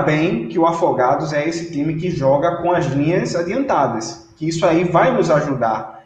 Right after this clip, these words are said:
caso a gente proponha um jogo mais defensivo e reativo. Ainda bem. O que eu quero dizer é, não importa se o Santa Cruz vai jogar com um time que joga com as linhas muito avançadas ou com um time que é retranqueiro.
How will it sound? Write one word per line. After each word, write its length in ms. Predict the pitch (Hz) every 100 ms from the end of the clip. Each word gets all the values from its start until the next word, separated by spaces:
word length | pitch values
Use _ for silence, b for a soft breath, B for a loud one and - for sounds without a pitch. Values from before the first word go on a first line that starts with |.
| _ -
caso 240 | 143 143
a 20 |
gente 220 | 143 156
proponha 720 | - 147 131 135 143 175 170 - B B _ 160
um 160 | 165
jogo 420 | 135 143 151 170
mais 220 | 156 160 160
defensivo 520 | 165 180 175 160 170
e 40 |
reativo. 580 | 185 254 - 160 123 113 113
Ainda 320 | 147 180 240
bem. 220 | 139 120
O 720 | - - - _ _ _ _
que 60 | -
eu 60 | 196
quero 200 | 240 214
dizer 240 | 190 226
é, 480 | 185 123 107 - - - _ _ -
não 160 | 202
importa 760 | 277 170 143 - - 165 - - -
se 160 | -
o 40 | 160
Santa 200 | 165 165
Cruz 160 | 151
vai 100 | 147
jogar 280 | 156 135 131
com 120 | 147
um 120 | 139
time 300 | 131 120 113
que 140 | 113 131
joga 260 | 135 135 131
com 100 | 135
as 140 | 127
linhas 240 | 120 120
muito 200 | 120 120
avançadas 800 | 123 117 113 117 120 147 147 - B B B
ou 180 | 165 180
com 140 | 190
um 100 | 185
time 420 | - 156 160 170 -
que 80 |
é 40 | 170
retranqueiro. 880 | 165 - 180 135 117 - - -